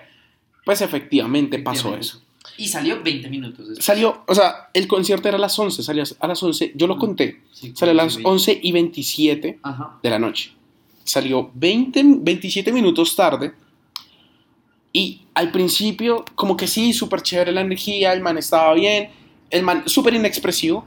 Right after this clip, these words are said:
Speaker 2: Sí.
Speaker 1: su-, o sea, solo se paraba a cantar y s-, se inclinaba, no más. Cantó como Reptilia,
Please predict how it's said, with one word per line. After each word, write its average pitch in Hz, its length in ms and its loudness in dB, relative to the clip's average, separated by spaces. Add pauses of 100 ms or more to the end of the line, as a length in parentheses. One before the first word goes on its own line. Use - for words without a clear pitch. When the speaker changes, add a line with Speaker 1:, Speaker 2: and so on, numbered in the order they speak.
Speaker 2:
Sí. - 160 -12
Speaker 1:
su-, - 180 -2
o 185 80 2
sea, - 180 0
solo 196 240 4
se 202 120 0
paraba 180 300 4
a - 40 -10
cantar 160 500 0
y 156 220 -6
s-, - 240 -8 (260)
se 180 120 -4
inclinaba, 170 500 -2
no 151 140 2
más. - 280 0 (1120)
Cantó 190 320 2
como 175 280 2
Reptilia, 170 880 2